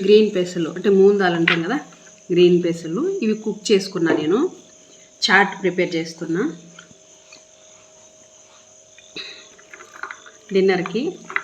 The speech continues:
స్వీట్ కార్న్, స్వీట్ కార్న్ అయితే కుక్ చేయలేదు, ఇవి లేతవే, అందుకని అలాగే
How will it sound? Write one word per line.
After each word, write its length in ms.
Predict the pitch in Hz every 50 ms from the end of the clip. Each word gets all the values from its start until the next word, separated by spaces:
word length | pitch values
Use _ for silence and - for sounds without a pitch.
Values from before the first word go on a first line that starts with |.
| - - - - - - - _ - - -
స్వీట్ 300 | - 220 214 202 208 - -
కార్న్, 200 | 185 165 151 - - - - - _ _ _ _ _ _ _ _ - - 202 -
స్వీట్ 240 | - 226 220 220 - -
కార్న్ 140 | 202 170 160
అయితే 160 | 175 - 254 254 254
కుక్ 180 | - 196 - - -
చేయలేదు, 400 | - 208 185 180 170 170 170 240 277 262
ఇవి 120 | 220 190 180
లేతవే, 460 | 175 175 180 175 175 - 160 165 170 180 175
అందుకని 360 | 170 170 170 170 170 220 294 339 - - - - - - - - - 180
అలాగే 260 | 185 185 196 202